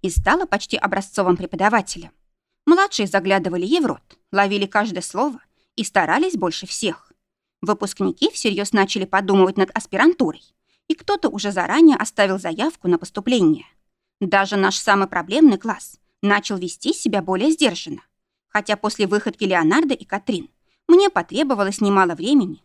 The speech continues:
найти все созданные ими эфиры с Николасом и моей новенькой.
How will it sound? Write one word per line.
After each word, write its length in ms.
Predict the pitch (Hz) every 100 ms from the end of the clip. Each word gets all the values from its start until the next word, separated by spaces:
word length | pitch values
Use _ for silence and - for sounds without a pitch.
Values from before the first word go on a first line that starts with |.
| -
найти 420 | 190 170 - 311
все 220 | - 202
созданные 500 | 196 202 175 196 196
ими 280 | - 208 196
эфиры 360 | 285 - 277 -
с 140 | -
Николасом 600 | 185 320 208 165 - - _ _ _
и 100 | 220
моей 280 | 196 190 180
новенькой. 500 | 208 196 170 - -